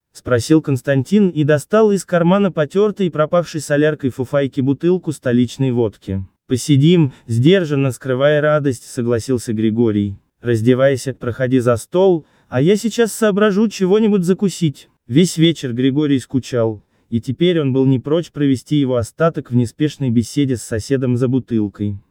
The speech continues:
Они с Константином жили через пару домов друг от друга. Первая четверть двадцать первого века близилась к концу, но в жизни их маленькой и глухой деревеньки,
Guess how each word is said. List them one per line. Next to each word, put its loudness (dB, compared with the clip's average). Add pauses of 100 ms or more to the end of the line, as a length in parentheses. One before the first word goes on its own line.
(140)
Они 4
с -6
Константином 2
жили 2
через -4
пару 0
домов 0
друг -4
от -2
друга. -2 (240)
Первая 4
четверть 0
двадцать 0
первого 0
века 0
близилась 2
к -20
концу, -2 (260)
но 2
в -2
жизни 2
их -8
маленькой 2
и 2
глухой 0
деревеньки, 0